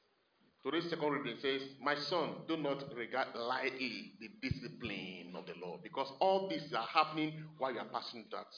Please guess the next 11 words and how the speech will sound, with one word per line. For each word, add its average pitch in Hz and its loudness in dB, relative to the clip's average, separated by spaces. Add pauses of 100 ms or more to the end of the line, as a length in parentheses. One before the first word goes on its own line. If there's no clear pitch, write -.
suffering. 82 -10 (680)
Let's 233 0
identify 139 -2
a 151 -2
few 151 -4
sufferings 113 -6
here. 85 -10 (240)
Number 147 -2
one. 147 2 (3750)
Number 139 2
one. 143 4